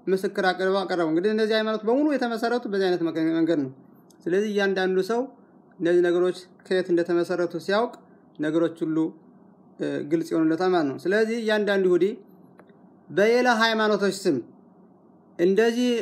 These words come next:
እ፣ እንደዚህ ተነግሯል፣ እ፣ እንደዚህ፣ እንደዚህ ብሎ፣ እንደዚህ ብሏል ብሎ ቢናገር ጆሮን መስመ-፣ ሰጥቶ መስማት ክልክል፣ መስማት ራሱ። ስለዚህ ጆሮ መድፈን ያስፈልጋል ማለት ነው። እዚህም ራሱ የዓለም ፈጣሪ ያዘዘን ነው ማለት ነው።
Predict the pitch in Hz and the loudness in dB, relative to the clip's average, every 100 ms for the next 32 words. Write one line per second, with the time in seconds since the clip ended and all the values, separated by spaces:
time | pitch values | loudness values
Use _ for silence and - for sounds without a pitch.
0 | - 185 190 190 185 175 170 165 165 185 | -2 0 2 2 2 2 0 -2 -2 0
1 | 208 208 214 196 190 180 170 180 165 175 | 0 0 0 2 0 0 0 0 0 0
2 | 175 165 175 196 202 196 185 185 190 196 | 0 0 0 0 0 0 0 0 0 0
3 | 208 220 170 175 180 170 170 147 165 160 | 0 0 0 0 2 2 0 2 2 0
4 | 127 - - - - - 147 196 214 226 | -2 -14 -20 -20 -20 -10 0 2 2 0
5 | 214 208 262 - 170 156 208 240 240 233 | 0 0 0 -2 -4 2 4 4 0 -2
6 | 226 226 233 240 - 170 220 214 220 208 | -2 -2 -2 -2 -2 -4 -4 -2 -2 -2
7 | 202 202 202 208 185 185 170 180 175 170 | -2 -2 -2 -2 0 0 0 2 0 0
8 | 156 139 - 175 185 202 170 180 175 165 | -2 -4 -4 -2 0 0 0 2 0 -2
9 | 170 160 151 160 156 165 151 135 127 - | -2 -2 -2 -4 -2 -2 -2 -6 -8 -12
10 | - - - _ - - - - - - | -20 -20 -20 _ -20 -20 -20 -20 -20 -8
11 | 160 165 214 - - 156 160 160 190 190 | 0 2 2 -2 -10 0 0 2 0 -2
12 | - 165 165 160 156 160 165 165 - _ | -2 -2 0 -2 -4 -2 -2 -2 -8 _
13 | - - - 165 165 151 156 151 160 175 | -20 -18 -4 0 0 0 -2 2 2 4
14 | 160 139 | 2 -2